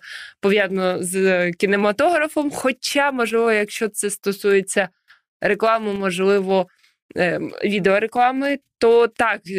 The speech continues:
ці знання йому точно допомогли у цьому ро-, е, напрямку.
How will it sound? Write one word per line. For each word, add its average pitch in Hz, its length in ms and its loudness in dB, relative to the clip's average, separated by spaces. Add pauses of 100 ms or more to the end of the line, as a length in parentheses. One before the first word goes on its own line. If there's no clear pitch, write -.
(200)
ці 196 300 -4
знання 190 300 -2
йому 196 280 -2
точно 180 460 -2
допомогли 190 800 0
у 226 100 -8
цьому 240 500 -2
ро-, 214 360 0
е, 208 60 -4
напрямку. 233 600 0